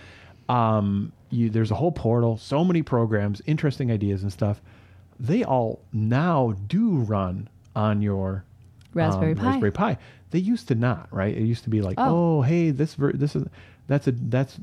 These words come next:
Speaker 1: you know, you're on this version, they're on that version." That's not a
Speaker 2: No
Speaker 1: problem
Speaker 2: more?
Speaker 1: anymore.
Speaker 2: Nice.
Speaker 1: So awesome. And s-, uh, just, like, a variety of, of possible doors to explore for, um, for learning about computers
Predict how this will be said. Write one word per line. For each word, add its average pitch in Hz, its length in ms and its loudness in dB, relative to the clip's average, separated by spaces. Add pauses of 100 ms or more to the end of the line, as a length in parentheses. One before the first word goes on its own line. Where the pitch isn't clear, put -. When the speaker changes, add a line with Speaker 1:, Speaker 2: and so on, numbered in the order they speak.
(120)
Speaker 1:
you 110 120 0
know, 104 100 -2
you're 143 160 2
on 135 140 2
this 139 160 0
version, 123 360 0
they're 120 180 2
on 110 100 2
that 120 220 0
version." 101 380 -2 (160)
That's 123 500 -2
not 143 140 2
a - 40 2
Speaker 2:
No 170 80 -2
Speaker 1:
problem 180 280 2
Speaker 2:
more? - 80 2
Speaker 1:
anymore. 101 360 -2 (100)
Speaker 2:
Nice. 262 720 0
Speaker 1:
So 220 440 0
awesome. 175 480 -2 (600)
And 127 540 2 (180)
s-, - 420 -10 (120)
uh, 110 460 0
just, 139 240 -2
like, 135 180 0
a 110 60 2
variety 135 560 0
of, 110 260 -2
of 104 240 -4
possible 117 560 -2
doors 113 400 0
to 120 140 0
explore 104 640 0
for, 98 440 -2 (540)
um, - 440 -4
for 113 200 0
learning 107 540 2
about 98 360 -2
computers - 480 -10